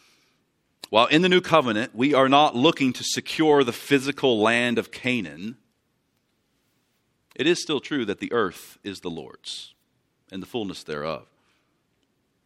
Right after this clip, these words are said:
It is true that Jesus has all authority in heaven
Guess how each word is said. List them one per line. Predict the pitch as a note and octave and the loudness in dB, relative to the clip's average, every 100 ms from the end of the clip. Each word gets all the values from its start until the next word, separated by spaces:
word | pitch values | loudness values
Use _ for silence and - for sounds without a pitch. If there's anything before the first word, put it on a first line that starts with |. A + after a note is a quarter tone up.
| _ _ - | _ _ -6
It | B2 | -2
is | B2 | -2
true | - F#3+ | 2 4
that | C#3+ | 4
Jesus | G#2+ D3 D#3 B2 | 2 2 2 0
has | C3 A#2 | 2 2
all | G#2 A#2+ | 2 0
authority | A2+ C3 A#2+ A#2 A#2 | 2 2 2 0 -2
in | G2 F2 | -6 -8
heaven | - E3+ G3 G#3+ G#3+ | -2 -2 -2 -10 -14